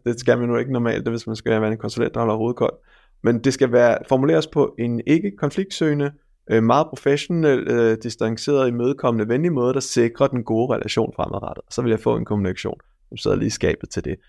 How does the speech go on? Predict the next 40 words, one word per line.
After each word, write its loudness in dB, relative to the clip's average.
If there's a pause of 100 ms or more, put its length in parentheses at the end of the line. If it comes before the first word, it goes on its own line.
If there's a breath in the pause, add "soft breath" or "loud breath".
(200)
Så -2
jeg 4
har 2
ligesom 0
brugt 0
en 0
sprogmodel 0
til -8
at -8
sige, -4
"Jeg 4
er 6
lidt 4
ramt 4
i -2
følelserne, 2
men, -2 (420 soft breath)
men 2
nu 2
vil 4
jeg 6
have, 6
at 0
du -2
skal 0
formulere 2
det -2
på 0
en 2
måde, 0
så, -2 (280)
så -4
det -4
bliver 0
godt." -2 (280)
Øh, -4 (800)
ja. -2 (120)
Så -4
det, 0
det, 2